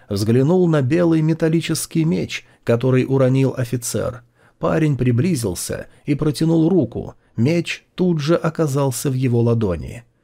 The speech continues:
Этот меч уже успел произвести впечатление на парня. Он был таким же хорошим, как и перчатка,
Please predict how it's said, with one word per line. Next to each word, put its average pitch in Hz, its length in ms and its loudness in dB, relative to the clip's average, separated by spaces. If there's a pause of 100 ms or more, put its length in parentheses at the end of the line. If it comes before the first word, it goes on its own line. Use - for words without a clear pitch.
(140)
Этот 101 300 -2
меч 120 400 0 (120)
уже 139 200 2
успел 131 480 0
произвести 120 600 0
впечатление 127 800 -2
на 104 140 0
парня. 92 560 -6 (380)
Он 180 300 2
был 170 200 4
таким 160 400 -2
же 139 140 0
хорошим, 147 540 -2
как 135 180 -2
и 139 40 -2
перчатка, - 800 -6